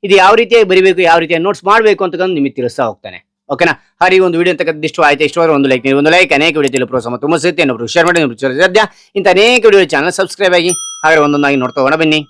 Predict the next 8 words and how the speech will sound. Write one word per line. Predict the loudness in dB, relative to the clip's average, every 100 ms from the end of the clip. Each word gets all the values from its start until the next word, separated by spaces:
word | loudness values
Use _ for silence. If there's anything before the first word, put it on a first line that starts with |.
| _ _ _ _ _ _ _ _ _ _ -2
ಇಲ್ಲಿ | 0
ನೋಡಿ, | 0 -6 _ _ _
ಅಭ್ಯಾಸಗಳಂತಿದೆ. | -2 2 2 2 -2 -4 -4 -8 -20 _ _ -10
ಓಕೆನಾ? | -4 -2 -4 -6 _ 0
ಮೊದಲನೇ | 2 4
ಗಮನಕ್ಕೆ | 2 2 -2 -2 -2
ಖಾಲಿ | -2 0 2 2
ಬಿಟ್ಟ | 0 -2